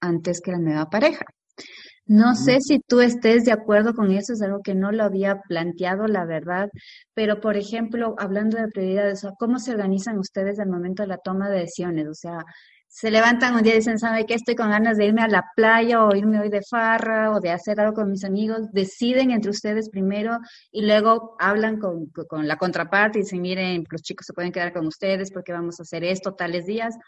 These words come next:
Speaker 1: ¿O es al revés? Primero es hablar con la contraparte a ver si se pueden organizar y en función de eso ustedes toman una decisión.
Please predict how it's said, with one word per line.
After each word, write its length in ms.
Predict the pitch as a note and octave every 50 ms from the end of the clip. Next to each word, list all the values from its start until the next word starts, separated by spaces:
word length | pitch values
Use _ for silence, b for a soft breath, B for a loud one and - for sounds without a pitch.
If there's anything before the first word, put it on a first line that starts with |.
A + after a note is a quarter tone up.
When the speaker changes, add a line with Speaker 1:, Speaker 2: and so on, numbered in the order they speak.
| b b b b b b
Speaker 1:
¿O 200 | b A#3 A#3 A3+
es 200 | A3+ A3+ A3+ G#3+ A#3
al 120 | A3 G3+
revés? 420 | F#3 F#3 F3 F#3+ G#3 G#3+ F#3+ G#3+ - -
Primero 480 | F#3+ F3+ F#3+ F#3+ G3 G3 G3+ G3+ F#3+
es 240 | F#3 F#3 F#3+ F#3+ F#3+
hablar 360 | F#3 F3 F3 F3+ G3 G3+ G3+
con 140 | G#3+ G#3+ G#3
la 60 | G3+
contraparte 600 | G3 - F#3+ F#3 F#3+ F#3 - - G3 G3+ G3 G3+ A3
a 60 | G3
ver 120 | F#3 F#3+
si 80 | - -
se 100 | - F#3
pueden 320 | - F#3+ G3 G3 G3+ G3+
organizar 540 | G3 F#3+ F3+ F3 F3 E3+ - G3+ G3 G3 G3+
y 80 | G3+ G3
en 100 | F#3 D#3+
función 600 | - F3+ F3 E3+ - - G3+ G3+ G#3+ A3+ A3 G#3
de 180 | F#3 F3+ F#3
eso 220 | G3 G3+ G3+ G#3+ F#3
ustedes 500 | F3+ - - - G#3 A#3+ A#3+ A#3+ A3 -
toman 300 | F3+ E3+ E3+ E3 E3 E3
una 180 | E3+ E3 E3
decisión. 540 | D#3+ D#3 D#3+ - - - - D#3 - -